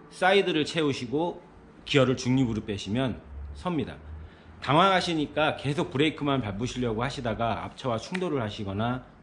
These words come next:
아니면 단독 사고로 이루어지잖아요. 그러지 마시고 수동 변속기 차량 같은 경우는 쫙 주행을 하다가 브레이크를 밟았는데 브레이킹이 안 되잖아요. 쭉 차가 멈추질 않으면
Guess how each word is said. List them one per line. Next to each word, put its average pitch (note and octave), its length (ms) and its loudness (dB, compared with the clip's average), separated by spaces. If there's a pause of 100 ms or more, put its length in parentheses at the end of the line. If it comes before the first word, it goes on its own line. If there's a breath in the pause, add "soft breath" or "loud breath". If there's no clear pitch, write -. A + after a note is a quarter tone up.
(120)
아니면 A2 520 -2 (180)
단독 B2 300 -2
사고로 A#2+ 280 -4
이루어지잖아요. G2+ 840 -4 (280 loud breath)
그러지 B2 300 -2
마시고 G#2+ 580 -2 (200 loud breath)
수동 G#3 280 2
변속기 F#3 340 -2
차량 B2+ 260 -2
같은 G#2+ 320 -6
경우는 F#2+ 480 -2 (500 loud breath)
쫙 D3 400 0
주행을 D3+ 400 4
하다가 D#3 320 0
브레이크를 C3+ 340 0
밟았는데 A2+ 760 0 (460)
브레이킹이 C#3+ 380 2
안 G#2+ 160 -2
되잖아요. A2+ 640 0 (160)
쭉 F#3+ 360 0 (640)
차가 - 280 4
멈추질 B2+ 500 0
않으면 A2+ 500 2